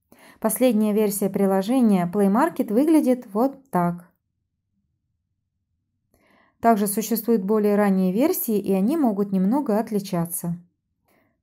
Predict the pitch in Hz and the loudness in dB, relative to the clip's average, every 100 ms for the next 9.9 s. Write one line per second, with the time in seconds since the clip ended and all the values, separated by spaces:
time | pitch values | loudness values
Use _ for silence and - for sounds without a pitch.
0 | _ _ _ _ _ _ _ _ _ _ | _ _ _ _ _ _ _ _ _ _
1 | _ _ _ _ _ _ 202 220 226 233 | _ _ _ _ _ _ -2 0 2 4
2 | 226 185 190 190 185 175 180 170 165 156 | 4 4 2 0 -2 -2 0 0 -2 -4
3 | 160 226 311 - _ _ _ _ _ _ | -4 -4 -4 -10 _ _ _ _ _ _
4 | _ _ _ _ _ _ _ _ _ _ | _ _ _ _ _ _ _ _ _ _
5 | - 208 277 277 233 247 233 - 185 175 | -8 -4 0 0 0 -4 -6 -4 -2 0
6 | 170 170 - 190 175 - _ _ _ _ | -2 -4 -12 -14 -16 -20 _ _ _ _
7 | _ _ _ _ _ _ _ - 269 349 | _ _ _ _ _ _ _ -6 -2 2
8 | 320 247 202 202 247 269 208 196 - 190 | 2 2 2 2 2 2 2 0 -2 -6
9 | - 277 - 185 180 180 - 185 | -4 -4 -2 -2 -2 -4 -8 -8